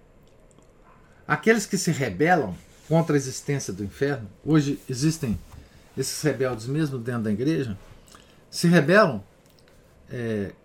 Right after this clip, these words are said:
contra a tradição, contra a, a, as escrituras e contra a nossa fé, né? Se rebelam contra a fé. Não contra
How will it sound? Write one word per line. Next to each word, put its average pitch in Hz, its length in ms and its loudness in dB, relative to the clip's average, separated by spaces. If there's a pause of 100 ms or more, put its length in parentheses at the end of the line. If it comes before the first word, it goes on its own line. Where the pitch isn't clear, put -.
(300)
contra 202 360 4 (120)
a 156 60 -4
tradição, 180 560 -2 (180)
contra 143 440 -6 (120)
a, 120 500 -4 (1700)
a, 113 460 -4
as 117 80 -6
escrituras 170 520 0
e - 120 -6
contra 196 400 -2
a 175 100 -2
nossa 190 280 -4
fé, - 260 -14 (680)
né? 123 180 -8 (440)
Se - 140 -6
rebelam 190 300 2
contra 170 240 -8
a - 40 -8
fé. - 220 -8 (920)
Não 247 240 6
contra 185 680 4